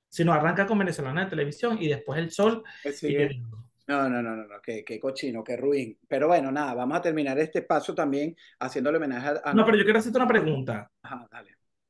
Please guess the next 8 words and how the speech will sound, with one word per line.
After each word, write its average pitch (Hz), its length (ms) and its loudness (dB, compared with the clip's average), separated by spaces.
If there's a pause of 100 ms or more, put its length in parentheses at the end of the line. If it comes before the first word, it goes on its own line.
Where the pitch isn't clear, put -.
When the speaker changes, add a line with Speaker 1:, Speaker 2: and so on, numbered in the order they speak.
(340)
Speaker 1:
¿Y... - 260 -8
volverías 196 460 4
a 247 40 -4
ser 208 180 -4
periodista? 240 540 -6 (760)
Speaker 2:
Toda 123 220 0
mi 131 100 -2
vida. 95 260 -10